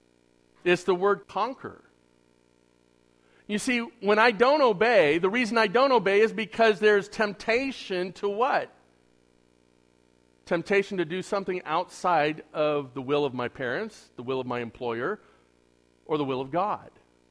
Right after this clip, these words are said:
If I'm able to conquer over that temptation, there is a reward.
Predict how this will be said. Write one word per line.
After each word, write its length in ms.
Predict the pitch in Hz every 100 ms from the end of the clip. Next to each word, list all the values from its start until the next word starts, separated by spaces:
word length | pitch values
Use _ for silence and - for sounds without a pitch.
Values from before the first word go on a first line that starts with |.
| _ _ _ _ _ _ _ _ _ _ -
If 280 | 214 208 - _ -
I'm 300 | 208 208 208
able 320 | 214 220 190
to 240 | 185 - 185
conquer 760 | - - 208 214 - 185 180 -
over 680 | 190 220 240 180 156 147 - 135
that 380 | 147 131 -
temptation, 960 | - 156 131 - 185 226 - 117 98 110 _ _ _ _ _ _ -
there 220 | 123 139
is 160 | 143 127
a 40 |
reward. 600 | 131 143 131 143 117 92